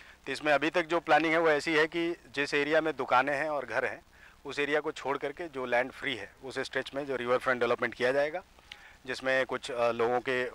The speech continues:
अ, वॉकिंग, रिक्रिएशन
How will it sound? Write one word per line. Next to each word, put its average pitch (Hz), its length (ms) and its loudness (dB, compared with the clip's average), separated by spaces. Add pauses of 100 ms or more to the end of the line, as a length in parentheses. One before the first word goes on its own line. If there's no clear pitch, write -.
(260)
अ, 104 400 -2 (480)
वॉकिंग, 120 520 0 (100)
रिक्रिएशन 117 720 -4